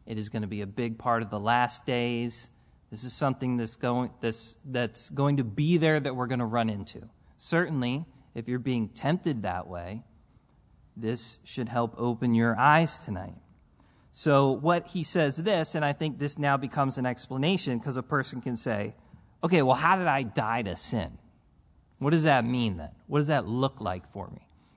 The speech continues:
And what Paul's gonna do is go back to their baptism experience. They're believers. They were baptized.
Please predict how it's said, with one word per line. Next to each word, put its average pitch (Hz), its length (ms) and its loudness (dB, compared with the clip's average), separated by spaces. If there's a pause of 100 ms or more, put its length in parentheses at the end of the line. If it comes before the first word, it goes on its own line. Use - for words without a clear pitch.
And 139 140 -2
what 151 200 2
Paul's 156 240 2
gonna 135 200 -2
do 180 240 2
is 127 240 -4 (380)
go 120 140 0
back 120 260 0
to 151 100 -8
their 151 160 -4
baptism 120 580 -6
experience. - 600 -10 (840)
They're 113 140 -4
believers. 160 760 2 (840)
They 123 100 0
were 110 120 0
baptized. 185 1000 4